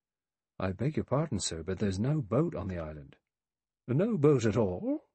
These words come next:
"No, sir." "How do you communicate with the mainland?"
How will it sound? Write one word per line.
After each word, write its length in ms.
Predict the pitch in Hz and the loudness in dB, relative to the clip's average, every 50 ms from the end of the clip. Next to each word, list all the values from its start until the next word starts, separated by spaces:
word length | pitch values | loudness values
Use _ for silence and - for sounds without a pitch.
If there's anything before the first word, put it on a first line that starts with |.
| _ _ _ _ _ _ _ _ _ _ _ _ _ _ - | _ _ _ _ _ _ _ _ _ _ _ _ _ _ -12
"No, 160 | - 82 101 165 | -6 -4 -4 -4
sir." 300 | 151 - - 64 - - _ _ _ _ _ _ _ _ _ _ _ _ _ _ _ _ _ _ _ _ _ _ _ - | -4 -6 -10 -10 -12 -16 _ _ _ _ _ _ _ _ _ _ _ _ _ _ _ _ _ _ _ _ _ _ _ -2
"How 220 | - 117 120 135 | 2 2 4 4
do 160 | 139 151 143 | 6 6 6
you 260 | 143 151 156 156 151 147 | 6 6 6 4 4 2
communicate 680 | - - 131 131 139 156 165 170 160 - 180 190 - | 2 4 6 6 6 6 6 4 4 4 2 2 4
with 100 | - 185 | 2 2
the 80 | 151 180 | 4 4
mainland?" 600 | 180 226 277 339 - - - - - - _ _ | 2 2 0 -2 -4 -6 -6 -6 -8 -16 _ _